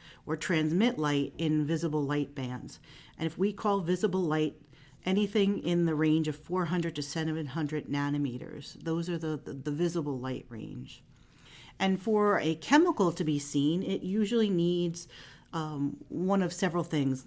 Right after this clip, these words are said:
called a chromophore, something that will absorb or transmit light. You can have a conjugated pi bond system, the alternation of single and double bonds, like aromatics, things like carotene. You've heard of beta carotene that makes carrots yellow.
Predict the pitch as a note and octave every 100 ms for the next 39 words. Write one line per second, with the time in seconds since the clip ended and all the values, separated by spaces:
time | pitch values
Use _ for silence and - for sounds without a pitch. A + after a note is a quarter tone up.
0 | - - D3 C#3 - D#3+ D3 - G#2+ C3+
1 | G3 G#3+ G#3 F#3 E3+ - D#3+ D#3 - D3+
2 | D3 D3+ D3+ D#3 D3+ D3 D#3 C#3+ C#3+ C#3+
3 | C3+ - C3+ A#2+ A#2 - - - - -
4 | - - - - G3+ G3+ F#3+ E3+ - F#3
5 | F3+ - F3 E3 E3 F3+ G#3+ E3+ D#3+ C#3+
6 | C#3+ C#3 B2 - C3 B2+ - C#3+ - E3
7 | E3 E3+ D#3+ D#3 D#3 D3 C#3 E3 D#3 D3+
8 | D#3+ D#3 D3+ F3 C#3 C#3 C#3+ C3+ C#3 -
9 | - D#3 D3+ C#3+ B2+ B2 - F3+ E3 D3+
10 | C#3 - - - - G#3 F#3 F3 C#3 A#2+
11 | B2+ C3 F3 D#3+ C#3 D3+ D3 C3+ E3+ E3
12 | E3+ F3 E3 D#3+ E3+ E3 - - - -
13 | D3 B2+ G3 - - - A3+ D#4 E3+ C#3